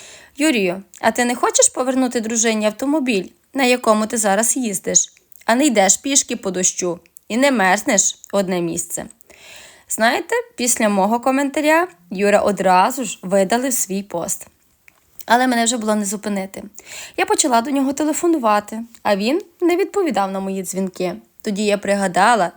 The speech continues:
що в нього в багажник вже який місяць катається наш дитячий велосипед. Основне, що на ньому було нацарапано прізвище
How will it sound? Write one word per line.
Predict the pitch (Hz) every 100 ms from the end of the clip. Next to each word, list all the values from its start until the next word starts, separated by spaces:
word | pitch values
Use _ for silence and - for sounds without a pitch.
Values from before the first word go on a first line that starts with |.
| _
що | - -
в |
нього | 175 175 185 302
в | 254
багажник | 240 214 202 196 175 - _ _
вже | 202 226
який | 220 214
місяць | 190 208 330 269 -
катається | 170 - 180 277 320 -
наш | 180 180 226
дитячий | 320 285 202 190 190
велосипед. | 247 277 302 381 - 494 - - _ - - - - -
Основне, | 247 - 285 254 208 208 349 - _
що | - -
на | 226 214
ньому | 202 214 294
було | 240 208
нацарапано | 226 - 214 208 208 185 180
прізвище | - 185 196 269 269 - 165